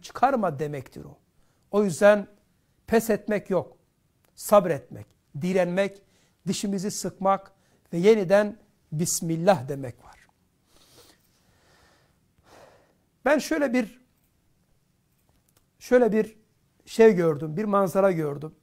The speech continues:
Bu beni çok rahatsız etti. İnanın çok üzüldüm. Dedim ki, "Allah'ım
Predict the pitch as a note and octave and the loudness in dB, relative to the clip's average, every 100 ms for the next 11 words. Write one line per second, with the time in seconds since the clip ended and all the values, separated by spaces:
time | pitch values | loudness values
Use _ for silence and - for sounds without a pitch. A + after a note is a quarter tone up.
0 | _ _ _ - - _ _ _ C#4 C#4+ | _ _ _ -20 -20 _ _ _ -8 -4
1 | C4+ - B3 B3 E3+ E3+ - E3 C3+ _ | -4 0 0 2 0 -2 -4 -10 -10 _
2 | C3 - _ _ _ _ _ A#3+ B3 B3 | -20 -20 _ _ _ _ _ -6 -2 -2
3 | A3 A3+ A3+ F3+ C3 D3+ D3+ D3 _ _ | -2 -4 -4 -8 -10 -12 -12 -18 _ _
4 | _ _ _ F#3+ A#3+ B3 G3+ A3 G#3+ F#3 | _ _ _ -4 -2 -4 -2 0 2 0
5 | D#3 | -4